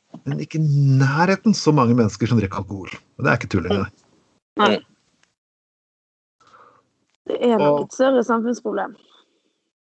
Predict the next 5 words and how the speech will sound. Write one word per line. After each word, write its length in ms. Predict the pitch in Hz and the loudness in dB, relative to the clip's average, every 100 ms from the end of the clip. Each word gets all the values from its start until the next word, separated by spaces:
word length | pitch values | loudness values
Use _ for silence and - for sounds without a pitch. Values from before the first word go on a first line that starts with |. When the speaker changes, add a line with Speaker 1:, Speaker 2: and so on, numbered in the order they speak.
| _ _ _ | _ _ _
Speaker 1:
Ja, 140 | 151 233 269 | 0 0 0
altså, 260 | 170 131 156 147 143 123 113 _ - | 0 2 2 4 2 -4 -10 _ -18
det, 80 | 127 - _ _ _ _ - 117 110 | -18 -18 _ _ _ _ -20 -8 0
det 120 | 147 | 2
er, 240 | 135 139 | 4 2